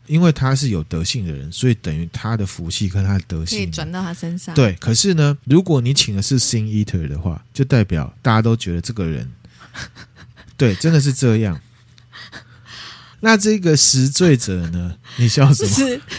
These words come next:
Speaker 1: 啊？
Speaker 2: 很奇怪的感觉。那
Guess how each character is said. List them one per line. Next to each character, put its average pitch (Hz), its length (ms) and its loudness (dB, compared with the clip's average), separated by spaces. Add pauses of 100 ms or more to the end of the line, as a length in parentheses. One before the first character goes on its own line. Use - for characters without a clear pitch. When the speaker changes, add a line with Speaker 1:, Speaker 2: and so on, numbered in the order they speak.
Speaker 1:
啊？ 107 200 0 (880)
Speaker 2:
很 269 180 0
奇 254 240 0
怪 339 200 2
的 262 60 -6
感 202 200 0
觉。 202 140 -4
那 359 200 -2